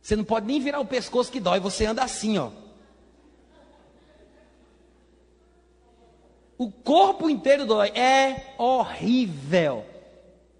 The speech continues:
E tá lá o professor ensinando fundamentos da fé.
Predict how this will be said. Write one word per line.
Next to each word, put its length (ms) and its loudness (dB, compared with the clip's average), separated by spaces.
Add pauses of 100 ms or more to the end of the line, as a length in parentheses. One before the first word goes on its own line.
(340)
E 80 -6
tá 200 -6
lá 140 2
o 60 2
professor 480 -2
ensinando 400 -4
fundamentos 420 -2
da 140 -2
fé. 320 -4